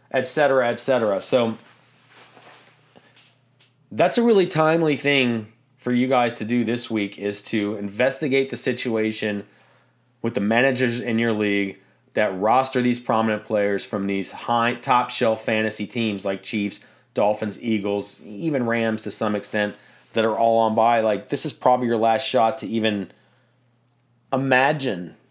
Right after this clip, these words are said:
trading for one of those players. Returning from bye weeks, returning from a week nine bye, the Denver Broncos,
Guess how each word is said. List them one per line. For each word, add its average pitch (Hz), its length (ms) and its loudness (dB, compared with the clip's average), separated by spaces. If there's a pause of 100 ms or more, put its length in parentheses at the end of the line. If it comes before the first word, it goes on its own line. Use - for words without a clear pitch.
(160)
trading 98 340 0
for 107 120 -4
one 95 160 -4
of 87 80 -4
those 82 220 -8
players. 71 540 -10 (840)
Returning 208 500 4
from 131 240 2
bye 113 220 4
weeks, 95 320 -4
returning 156 320 0
from 147 180 2
a 123 240 2 (380)
week 156 300 -2
nine 135 400 2
bye, 82 400 -2 (540)
the 120 100 -2
Denver 143 380 2
Broncos, 127 840 0